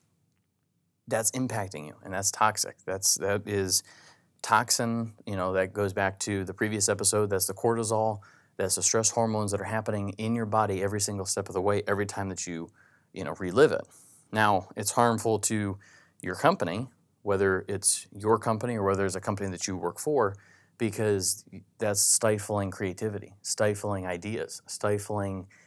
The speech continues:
innovation. Because if you have to, if you do the things that you've always done, then you'll get the results that you always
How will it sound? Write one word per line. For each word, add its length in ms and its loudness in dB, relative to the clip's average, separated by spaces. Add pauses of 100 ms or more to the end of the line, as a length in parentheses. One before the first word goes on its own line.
(160)
innovation. 640 -4 (600)
Because 280 -6
if 120 -6
you 100 -6
have 220 0
to, 200 -6
if 180 -8
you 60 -6
do 320 -2
the 100 -4
things 480 -2
that 200 -8
you've 160 -4
always 360 2
done, 420 -4 (300)
then 120 -4
you'll 120 -2
get 220 0
the 80 -2
results 420 0
that 140 -6
you 100 -6
always 500 -4